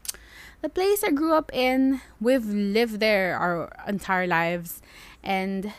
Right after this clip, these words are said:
I think it's special because it has changed in a lot of ways. I don't think I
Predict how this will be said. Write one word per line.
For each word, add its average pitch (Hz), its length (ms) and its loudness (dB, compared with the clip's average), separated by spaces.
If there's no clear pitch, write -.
I 294 80 -10
think 392 260 -8
it's 359 160 -4
special 247 760 0
because 294 1400 0
it 349 140 2
has - 240 2
changed 208 400 -2
in 170 120 -6
a 175 60 -4
lot 160 220 0
of 165 160 -6
ways. 156 380 -6
I 349 100 6
don't 415 280 2
think 392 460 -2
I 302 280 4